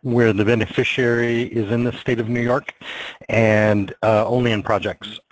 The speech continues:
Um, the one comment that I will make is, is that we've been involved in several, um, uh, what would you call it, uh, groups of projects where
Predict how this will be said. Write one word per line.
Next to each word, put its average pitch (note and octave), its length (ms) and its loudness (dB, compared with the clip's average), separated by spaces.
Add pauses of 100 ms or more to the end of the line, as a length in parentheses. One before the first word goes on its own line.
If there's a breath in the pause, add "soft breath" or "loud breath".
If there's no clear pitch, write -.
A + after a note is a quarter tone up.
(100)
Um, G#2 400 0 (420 loud breath)
the C3 60 2
one C#3+ 120 4
comment D3+ 320 2
that A#2+ 120 2
I A2 80 4
will A#2+ 160 2
make G#2+ 280 -2
is, G#2 140 0
is G2+ 220 -6
that A#2 100 -2
we've G#2+ 180 -4
been A#2+ 120 2
involved G#2+ 360 0
in G2+ 340 -2
several, G2 600 -4 (100)
um, G2 1000 -4 (680 loud breath)
uh, G2+ 80 0
what A2+ 140 2
would G2 140 -2
you - 60 -2
call G2+ 220 2
it, F2 180 -2
uh, G2 600 -4
groups A#2 340 -2
of A2 120 -6
projects G#2+ 520 -2
where G2 400 2